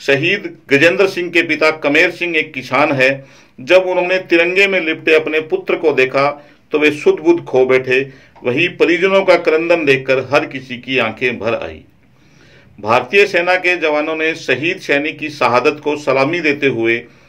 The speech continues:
पार्थिव देह परिजनों को सुपुर्द किया। इसके बाद गांव के राजकीय उच्च प्राथमिक विद्यालय के मैदान में शहीद सैनिक के सम्मान में सेना के जवानों ने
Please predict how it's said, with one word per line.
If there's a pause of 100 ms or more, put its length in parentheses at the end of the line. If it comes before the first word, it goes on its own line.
(240)
पार्थिव
देह (340)
परिजनों
को
सुपुर्द
किया। (300)
इसके
बाद (240)
गांव
के
राजकीय
उच्च
प्राथमिक
विद्यालय
के
मैदान
में (280)
शहीद
सैनिक
के
सम्मान
में
सेना
के
जवानों
ने